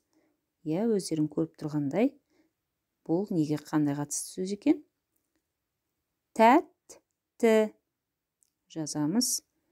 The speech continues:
Тәтті. Тәтті.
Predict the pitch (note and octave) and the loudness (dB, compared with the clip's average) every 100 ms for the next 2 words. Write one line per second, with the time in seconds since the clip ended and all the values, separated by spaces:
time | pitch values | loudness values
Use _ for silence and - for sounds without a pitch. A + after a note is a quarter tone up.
0 | _ _ _ _ _ - G3+ A3 E4+ - | _ _ _ _ _ 2 6 8 6 0
1 | _ - - _ _ _ _ _ - A#3 | _ -20 -20 _ _ _ _ _ 0 4
2 | A3+ A3+ - _ _ _ _ _ _ _ | 4 4 -6 _ _ _ _ _ _ _
3 | _ _ _ _ _ _ _ _ _ _ | _ _ _ _ _ _ _ _ _ _
4 | _ _ _ _ F#3 E3+ D#3 D#3 E3 F3+ | _ _ _ _ 2 4 6 4 4 4
5 | G#3 A#3+ C4+ D#4 F4 | 4 6 6 6 6